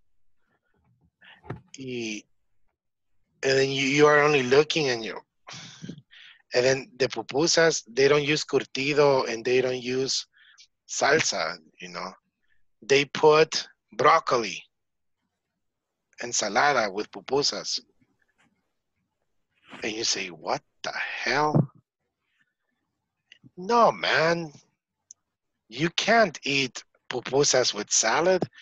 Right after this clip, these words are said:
You have to eat pupusas with curtido. It,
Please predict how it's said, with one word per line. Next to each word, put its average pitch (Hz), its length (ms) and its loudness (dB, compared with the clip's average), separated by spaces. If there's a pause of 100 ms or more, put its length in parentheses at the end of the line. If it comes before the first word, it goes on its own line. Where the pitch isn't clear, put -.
(240)
You 151 220 -4
have 165 280 0
to 180 160 0
eat 175 200 -2
pupusas 170 760 0
with 156 420 4 (140)
curtido. 143 640 -4 (3500)
It, 147 220 4